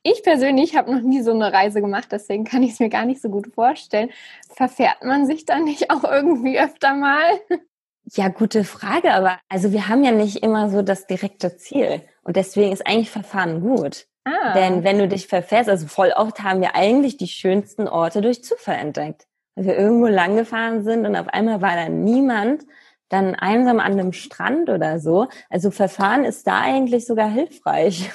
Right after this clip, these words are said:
Speaker 2: <laughs>
Speaker 1: Das heißt, ihr plant eigentlich nur so grob das Zielland und dann geht's los? Oder wie kann ich mir das vorstellen?
Speaker 2: Ja, schon.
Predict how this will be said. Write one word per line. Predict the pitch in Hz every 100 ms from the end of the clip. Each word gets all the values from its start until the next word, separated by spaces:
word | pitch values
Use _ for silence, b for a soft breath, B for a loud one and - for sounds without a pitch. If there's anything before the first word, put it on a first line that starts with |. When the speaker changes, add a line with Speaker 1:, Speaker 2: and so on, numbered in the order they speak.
| -
Speaker 2:
<laughs> | 262 233 214 196 196 180 B B B B -
Speaker 1:
Das | 269
heißt, | 262 294 359
ihr | 247
plant | 165 247 285 262
eigentlich | 214 262 285 294 277
nur | 254 254 262 262 254 -
so | 233 233
grob | 214 208 240 302 320 -
das | 233 247 - _
Zielland | - 262 277 311 302 302 311 330
und | - 254
dann | 240 240
geht's | 233 226 -
los? | 208 202 262 508
Oder | 269 254 233
wie |
kann | 277 269
ich | 294 269
mir | 233
das | 247 -
vorstellen? | 202 220 - 196 185 196 233 _ B B B B _
Speaker 2:
Ja, | 196 247 302
schon. | - 294 185 165